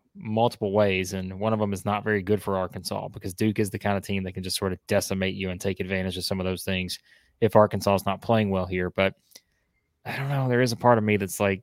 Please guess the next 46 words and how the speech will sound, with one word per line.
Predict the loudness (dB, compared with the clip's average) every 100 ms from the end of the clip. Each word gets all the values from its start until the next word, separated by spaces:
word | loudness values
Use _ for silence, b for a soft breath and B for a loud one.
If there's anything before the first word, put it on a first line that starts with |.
| _ -4
we've | -2 0
seen | 0 2
this | 2 0
from | 0
Arkansas | 0 0 0 0 0
year | 0 2 2
after | 2 -4
year | 0 0
after | -2 -4
year | -2 -2
under | -4
Muss, | -4 -4 -6 -8 -10 -6
and | -2 0
maybe | 2 2 2
this | 0 0
is | -2
that | 0 -2 -2
game. | -8 -8 2
Or | 8
maybe | 10 12 10
it's | 8
too | 8
early | 8 8 4
for | 4
that | 2 0
game. | -10 -12 -8 B
<laughs> |
Maybe | 6 8
this | 8 8
game | 6 6
should | 4 2
be | 2 4
a |
month | 4 4
from | 2
now, | 0 0
and | 0
then | 0
you'd | 0 2
feel |
a | 2
little |
bit | 2 2
better | 2 0
about | -4 -10
it. | -14